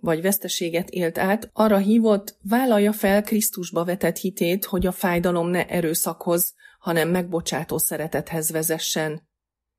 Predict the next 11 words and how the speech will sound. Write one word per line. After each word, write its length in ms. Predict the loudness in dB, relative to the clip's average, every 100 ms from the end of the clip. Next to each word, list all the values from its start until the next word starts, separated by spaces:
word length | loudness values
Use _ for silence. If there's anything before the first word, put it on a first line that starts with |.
| _
Mintegy 420 | -2 0 2 2 0
kilencezer 680 | -2 2 2 2 -2 -4 -2
zarándok 640 | 0 0 0 0 -2 -2
gyűlt 340 | -2 -2 -2
össze 260 | -4 -2 -2
hétfőn 580 | 0 0 0 -2 -4 -2
este 420 | -2 -2 -2 -2 -8 -20 -10
a 80 | -4
Szent 340 | -4 -4 -6
Péter 380 | -6 -2 -2 0
bazilikában, 880 | 0 0 0 0 0 2 2 0